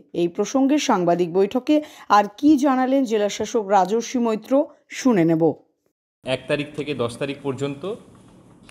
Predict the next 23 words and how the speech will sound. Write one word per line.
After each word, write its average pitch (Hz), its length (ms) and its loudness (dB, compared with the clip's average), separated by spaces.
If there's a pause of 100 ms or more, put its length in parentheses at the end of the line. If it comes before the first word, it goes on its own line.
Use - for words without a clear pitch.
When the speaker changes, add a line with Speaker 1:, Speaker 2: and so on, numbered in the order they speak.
(1080)
Speaker 2:
আমাদের 120 440 -10
জেলায়, 131 380 -2 (280)
আহ, 107 380 -8 (500)
পশ্চিমবঙ্গের 131 460 -8
অন্যান্য 127 320 -4
জেলার 120 200 -4
সাথেও 151 460 -8 (520)
এখানেও 131 340 -8
দুয়ারে 120 340 -2
সরকার, 123 400 -6
আহ, 104 880 -16 (1200)
আউটরিচ 131 440 -4
প্রোগ্রাম, 107 340 -6
যেটা 104 200 -12
গভর্নমেন্ট 104 300 -8
অফ 104 60 -8
ওয়েস্ট 104 180 -8
বেঙ্গলের, 117 320 -6
সেটি 120 280 -12
শুরু 123 240 -10
হচ্ছে। 117 340 -8 (920)
আজকে 139 800 -6
আমাদের 120 480 -8